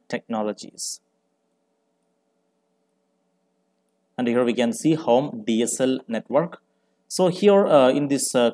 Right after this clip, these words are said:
consumer wan technologies, we can see they use, uh, cellular network, home cable network, and here in, uh, we can see here they use a home D S L network.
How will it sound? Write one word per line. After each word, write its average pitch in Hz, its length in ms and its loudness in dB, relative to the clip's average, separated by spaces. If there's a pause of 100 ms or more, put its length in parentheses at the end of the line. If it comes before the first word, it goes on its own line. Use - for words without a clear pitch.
consumer 160 760 0
wan 120 340 -2
technologies, 123 680 -4
we 117 120 -6
can 113 200 -4
see 113 200 -6
they 110 180 -2
use, 113 480 -4 (420)
uh, 110 200 -2
cellular 113 580 0
network, 147 720 0 (520)
home 160 420 4
cable 135 360 2 (100)
network, 139 540 0 (600)
and 127 160 2
here 139 240 2
in, 143 260 -4 (320)
uh, 117 280 2 (420)
we 123 100 -6
can 139 180 -2
see 139 220 -2
here 156 420 2
they 127 120 2
use 120 320 -2
a 117 40 -2
home 131 420 0
D 135 280 0
S 139 220 -4
L 131 280 -2
network. 110 580 -10